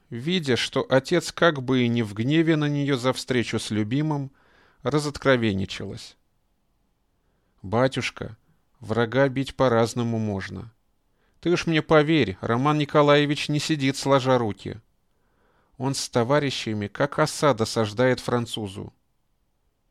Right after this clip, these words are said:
"Уж не поджогами ли занимается твой Роман Николаевич?" — понизил голос отец. "Это ж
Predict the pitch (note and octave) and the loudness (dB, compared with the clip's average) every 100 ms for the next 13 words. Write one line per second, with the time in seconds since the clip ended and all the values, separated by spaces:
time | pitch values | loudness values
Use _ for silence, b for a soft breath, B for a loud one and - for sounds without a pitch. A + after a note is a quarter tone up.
0 | _ _ _ _ _ _ _ _ _ - | _ _ _ _ _ _ _ _ _ -14
1 | G2+ - G#2+ G#2 A#2+ A#2 A2+ D3+ D#3+ D#3 | -12 -6 -4 -2 -2 -2 -2 -4 -2 -2
2 | D#3 D#3 D3 C3 C#3+ C#3+ C#3+ D3+ C#3+ - | -2 0 0 0 -2 -2 -2 -2 -2 -4
3 | C#3 - C3 D3 C#3 C3+ C#3 C#3 C3+ - | -6 -6 -2 2 2 2 0 0 -2 2
4 | C#3 C#3 A2+ G2+ F#2+ F#2+ - - _ _ | 4 6 4 2 -4 -8 -12 -16 _ _
5 | G#2+ G#2+ A2 A#2 G#2 G#2+ G#2+ - A2+ - | -4 -2 -2 -4 -2 -2 -2 -2 -6 -6
6 | G#2 F#2+ - _ _ _ _ _ _ _ | -8 -10 -14 _ _ _ _ _ _ _
7 | _ _ _ _ _ _ _ _ A#2 C3 | _ _ _ _ _ _ _ _ -6 -6
8 | - | -6